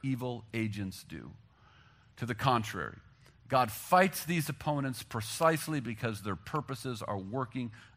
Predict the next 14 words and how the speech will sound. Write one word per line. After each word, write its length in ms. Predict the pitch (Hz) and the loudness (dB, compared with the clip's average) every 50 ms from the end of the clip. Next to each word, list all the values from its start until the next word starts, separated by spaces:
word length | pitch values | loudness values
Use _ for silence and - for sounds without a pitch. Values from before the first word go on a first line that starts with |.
| _ | _
against 560 | - 107 101 90 110 104 98 92 85 - - - _ _ _ _ _ _ _ - | -8 -8 -6 -2 -2 -2 -2 -2 -6 -10 -14 -16 _ _ _ _ _ _ _ -6
his 180 | 101 92 78 | -6 -6 -6
purposes. 760 | - - - - - - - - - - - - - - - - _ _ _ _ _ _ _ _ _ - - - - - - - - - - - _ | -10 -12 -14 -16 -16 -16 -18 -18 -18 -18 -20 -20 -20 -20 -20 -20 _ _ _ _ _ _ _ _ _ -20 -20 -20 -20 -20 -20 -20 -20 -20 -20 -20 _
And 100 | - 110 | -8 -6
so 380 | 107 - 151 131 127 127 - - 95 98 - - - _ _ - | -2 0 0 0 0 -2 -4 -10 -14 -18 -20 -20 -20 _ _ -10
this 320 | 104 113 175 220 - - | 2 4 4 4 6 4
is 120 | 247 196 | 2 4
where 180 | 214 240 226 214 | 8 10 12 12
I'm 180 | 202 190 185 165 | 12 12 12 8
landing 520 | 151 156 170 175 185 180 185 175 170 160 | 8 8 10 12 12 12 10 8 4 4
today 500 | - - 156 143 147 147 143 127 113 110 | 4 4 6 8 10 12 12 10 10 6
on 200 | 107 113 113 110 | 2 2 2 2
this 160 | 110 104 107 - | 2 -2 -2 -2
topic. 340 | - 92 78 - - - | -2 -2 -4 -4 -8 -12